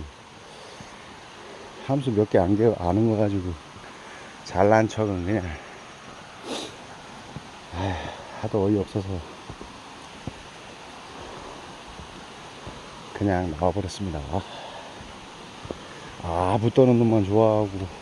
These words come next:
아부는 또 얼마나 떠는지 살다 살다네. 그런,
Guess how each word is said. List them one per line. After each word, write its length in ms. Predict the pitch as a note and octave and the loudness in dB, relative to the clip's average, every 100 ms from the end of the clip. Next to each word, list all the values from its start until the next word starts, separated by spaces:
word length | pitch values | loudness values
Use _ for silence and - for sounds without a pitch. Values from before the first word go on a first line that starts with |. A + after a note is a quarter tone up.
| - | -6
아부는 460 | E2 F2+ G#2 A#2+ A2 | 2 4 8 8 8
또 140 | F#2+ | 6
얼마나 300 | G2 A2+ A#2 | 6 6 4
떠는지 520 | G#2 A2+ G#2+ G2 G#2 G2 - - - - - - - - - - - - - | 2 2 2 0 -4 -6 -10 -14 -12 -10 -10 -10 -8 -8 -8 -10 -10 -12 -2
살다 220 | B2 A#2+ | 2 2
살다네. 420 | A#2 A#2+ A2 G2 F2+ | 4 4 4 4 2
그런, 260 | A2 A2+ | 6 6